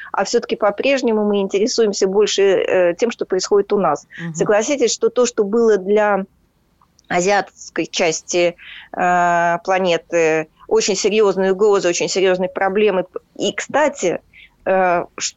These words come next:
Speaker 1: непосредственное влияние этой проблемы на происходящее сегодня. Если мы посмотрим на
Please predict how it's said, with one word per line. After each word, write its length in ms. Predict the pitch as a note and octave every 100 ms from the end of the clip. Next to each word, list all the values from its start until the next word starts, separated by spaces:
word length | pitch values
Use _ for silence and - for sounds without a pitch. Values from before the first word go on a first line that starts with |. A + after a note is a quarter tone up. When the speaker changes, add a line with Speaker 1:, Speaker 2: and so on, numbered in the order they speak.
| _
Speaker 1:
непосредственное 800 | - A3 G#3+ G3+ B3 C4 - G#3+
влияние 560 | G3+ G#3 G#3+ C#4+ C4 A3
этой 140 | G#3
проблемы 600 | G3 - F#3 G#3+ D#4+ C#4+
на 280 | G#3+ G3+ B3
происходящее 680 | B3 G#3+ - G3 A3+ A3+ G#3+
сегодня. 460 | - - A3 F3+ D#3+
Если 180 | G3
мы 100 | G#3 G#3+
посмотрим 720 | A3 A3 B3 B3+ - G#3 G#3
на 260 | G#3+ G#3+